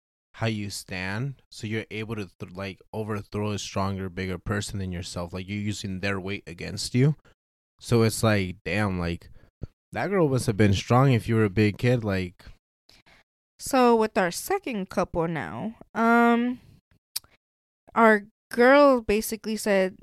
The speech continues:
Speaker 2: all she said was that she's been fired. I feel like she's been in a really strict household for that to be her biggest secret ever.
Speaker 1: I mean, she
Speaker 2: <laughs>
Speaker 1: said she had a lot of 'em, but that's the one that she gave you. So it's like, I wonder what she got fired for.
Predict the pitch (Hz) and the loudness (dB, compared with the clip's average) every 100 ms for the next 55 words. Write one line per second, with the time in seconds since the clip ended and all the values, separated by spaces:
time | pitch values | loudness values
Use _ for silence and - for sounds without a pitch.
0 | - _ 208 269 - 294 269 220 202 175 | -20 _ -2 0 -2 -4 -4 -2 -2 -4
1 | - 196 185 185 160 - 165 160 156 156 | -4 -8 -6 -6 -8 -4 -4 -2 -6 -10
2 | 180 - _ _ _ _ _ _ _ _ | -14 -18 _ _ _ _ _ _ _ _
3 | 208 - 330 339 254 - 233 214 226 208 | -4 2 4 4 2 0 0 2 2 4
4 | 196 185 185 185 185 185 196 190 - 185 | 4 2 2 2 2 0 -2 -2 -2 -2
5 | 185 - 180 180 190 185 190 196 196 190 | 0 0 -2 -2 -2 0 0 -2 -4 -2
6 | 190 185 185 180 185 175 - 180 - 156 | 0 0 -2 -2 -4 -6 -8 -6 -4 -2
7 | 156 160 156 170 - _ _ _ _ _ | -2 -4 -4 -6 -8 _ _ _ _ _
8 | - 147 165 156 165 170 185 - 220 151 | 0 6 8 8 4 4 2 2 0 0
9 | 110 113 123 113 104 101 98 104 101 107 | 0 2 2 0 -2 -2 -2 -2 -2 -4
10 | 107 104 95 - 98 90 101 101 98 92 | -2 -2 -4 -6 -8 -6 -4 -4 -6 -6
11 | 98 98 - 113 104 - - _ _ _ | -8 -8 -6 -4 -4 -6 -18 _ _ _
12 | - - - - 95 120 160 143 127 - | -20 -20 -20 -14 -6 0 2 2 0 -2
13 | 120 113 98 92 98 135 - 104 85 95 | -4 -4 -4 -4 -4 -4 -6 -8 -6 -6